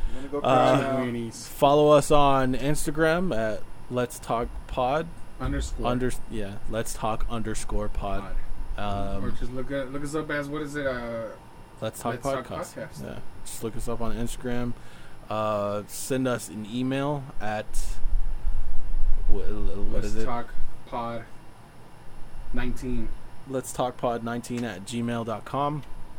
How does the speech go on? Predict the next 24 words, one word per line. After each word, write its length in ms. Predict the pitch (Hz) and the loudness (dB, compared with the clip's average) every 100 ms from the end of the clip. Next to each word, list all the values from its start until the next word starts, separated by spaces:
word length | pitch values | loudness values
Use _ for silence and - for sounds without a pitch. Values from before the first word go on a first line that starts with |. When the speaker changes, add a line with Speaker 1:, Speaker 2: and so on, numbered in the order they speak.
| - - - - - | -12 -8 -8 -8 -8
Speaker 2:
Shoot 240 | - 139 120 | -6 -4 -4
us 100 | - | -2
topics 380 | 123 131 123 123 | -2 -2 -2 -2
that 140 | 113 | -2
you 60 | 117 | -2
want 160 | 120 | -2
us 60 | 117 | -2
to 40 | - | -4
talk 140 | 117 | -4
about, 380 | - 120 117 117 - | 0 0 2 0 0
or 520 | 107 107 104 104 - - - - - - - - - - | 0 -2 -2 0 2 4 2 0 0 -2 -2 -6 -8 -8
just 240 | - 113 - - | -8 -8 -6 -6
say 240 | - 110 | -6 -6
hi, 360 | 110 101 101 113 - - | -6 -8 -8 -10 -12 -12
whatever. 460 | 104 104 117 101 107 104 | -8 -6 -6 -8 -12 -14
Like, 180 | 101 - - - - | -14 -16 -20 -20 -10
Speaker 3:
No, 120 | 143 | -8
the 120 | 139 | -6
email's 380 | 165 202 165 127 | -4 -4 -4 -6
actually 380 | 127 123 127 117 | -8 -8 -12 -10
Let's 240 | 117 - - | -8 -8 -8
Talk 300 | 143 135 - | -8 -8 -6
Podcast 500 | 135 - 117 107 - | -8 -6 -6 -6 -6
nineteen 600 | 113 113 - 120 110 | -4 -4 -6 -6 -6